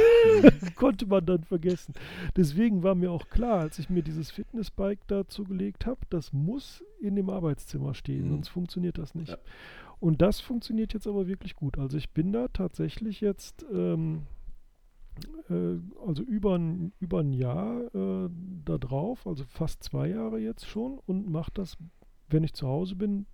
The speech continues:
Speaker 1: täglich. Und das, das ist, äh, merke ich auch. Das tut mir auch wirklich gut.
Speaker 2: Mhm. Wie ist es denn dann? Wirklich nine to five? Ticke, tacke, ticke auf der Tastatur, oder? <laughs>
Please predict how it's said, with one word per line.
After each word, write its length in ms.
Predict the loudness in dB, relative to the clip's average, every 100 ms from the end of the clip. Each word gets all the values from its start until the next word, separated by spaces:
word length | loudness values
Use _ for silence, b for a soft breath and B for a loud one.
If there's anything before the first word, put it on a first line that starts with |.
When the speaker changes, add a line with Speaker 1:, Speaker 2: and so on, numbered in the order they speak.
| -4
Speaker 1:
täglich. 580 | -2 -2 -4 -12 -12 -18 -10
Und 220 | -6 -4 -4
das, 300 | -8 -12 -8
das 220 | -8 -8
ist, 240 | -14 -8
äh, 280 | -2 0 0 -4 B B B 4
merke 300 | 6 6 4
ich 120 | -4
auch. 220 | -6 -4
Das 140 | -6 -6
tut 140 | -6 -4
mir 100 | -4
auch 100 | -6
wirklich 240 | -10 -12
gut. 180 | -8 -6 -6
Speaker 2:
Mhm. 140 | -8 -10 -16 -18 -20 -20 _ -16
Wie 80 |
ist 160 | -12 -10
es 120 | -8
denn 180 | -6 -6
dann? 260 | -6 -6 -6
Wirklich 280 | -4 -6 -2
nine 220 | -2 -2
to 120 | -4
five? 580 | -8 -10 -8 -8 -10 -20 -20 _ -20 -16
Ticke, 200 | -12 -10
tacke, 260 | -10 -8 -6
ticke 320 | -6 -2 -4
auf 120 | -4 -8
der 140 | -6
Tastatur, 720 | -6 -6 -8 -10 -8 -4 -4
oder? 220 | -2 -2
<laughs> 40 | -2